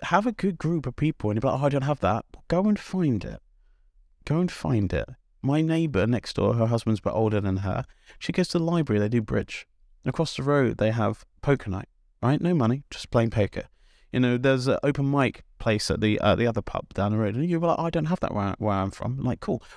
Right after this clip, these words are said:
Why don't you start it then? Why don't you make it happen?" You know, the, the, uh,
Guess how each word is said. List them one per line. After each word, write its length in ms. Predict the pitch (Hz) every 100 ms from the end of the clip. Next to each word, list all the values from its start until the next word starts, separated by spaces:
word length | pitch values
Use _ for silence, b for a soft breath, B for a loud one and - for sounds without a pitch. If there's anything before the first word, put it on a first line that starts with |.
| B
Why 100 | 214
don't 100 | -
you 60 |
start 340 | 180 - - -
it 60 | -
then? 120 | - _ _ - _ _ _ _ _ _
Why 100 | -
don't 100 | 175
you 100 | 156
make 300 | 143 123 107
it 100 | 85
happen?" 280 | - - - - _ _ _ _ _ _ -
You 80 | 127
know, 140 | 123
the, 200 | 90 85
the, 320 | 123 143
uh, 60 | -